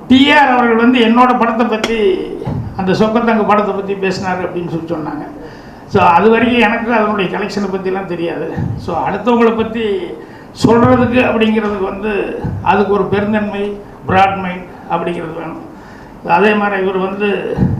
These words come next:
பேரரசு, அஹ், ரொம்ப எனக்கு டச்சிங்காக இருந்தது என்னன்னா, எங்க டைரக்டர் வந்து அவர் வந்து தான் வீடு திறப்புலா பண்ணணும் அப்படின்னு சொல்லி அவர் வீடு கட்டினதுக்கப்புறம் எங்க டைரக்டருக்காகவே திறப்புலாக்காக வெயிட்டிங்கில் இருந்து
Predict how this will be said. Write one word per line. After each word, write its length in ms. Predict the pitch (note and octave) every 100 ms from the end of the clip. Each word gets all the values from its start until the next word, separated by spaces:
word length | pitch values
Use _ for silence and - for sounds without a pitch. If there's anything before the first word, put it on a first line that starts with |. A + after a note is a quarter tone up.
| -
பேரரசு, 840 | - G#3+ G#3+ F#3+ F#3+ F#3+ E3+ - - - - - -
அஹ், 100 | F3+
ரொம்ப 220 | F#3+ G#3+
எனக்கு 260 | G#3 G#3 F#3
டச்சிங்காக 420 | F#3 A3 A3 G3+
இருந்தது 200 | G3 F#3+
என்னன்னா, 340 | F#3 F#3 F3 - - - - - -
எங்க 320 | F3+ G3+ G3+
டைரக்டர் 640 | F3+ F#3+ A#3 G#3+ G#3 F#3+
வந்து 520 | F#3+ F#3 G#3+ F#3+ D#3+ - - - - -
அவர் 340 | - F3 G3+ F#3+
வந்து 420 | F3+ G#3 A#3 A#3+
தான் 220 | B3+ B3
வீடு 200 | A#3 A3+
திறப்புலா 420 | G#3+ G#3 G#3 G#3+
பண்ணணும் 420 | G#3 F#3+ G3 G3+ G3+
அப்படின்னு 180 | F3+
சொல்லி 460 | F#3 G3 F#3 G#3 G#3+ D3 C#3 -
அவர் 340 | E3+ F#3 E3+
வீடு 200 | F#3 G#3+
கட்டினதுக்கப்புறம் 800 | G3+ G3 F3+ F#3 F3 F3 F#3+ A3 - - - -
எங்க 180 | F3+ F3
டைரக்டருக்காகவே 800 | E3 G3+ G3+ G3 F#3+ G3 G3+ G#3
திறப்புலாக்காக 840 | F#3+ F#3+ F#3 F#3 F3+ F3+ F#3 F3
வெயிட்டிங்கில் 360 | E3 F#3 F3+ F3+
இருந்து 460 | F3 F3 E3+ G3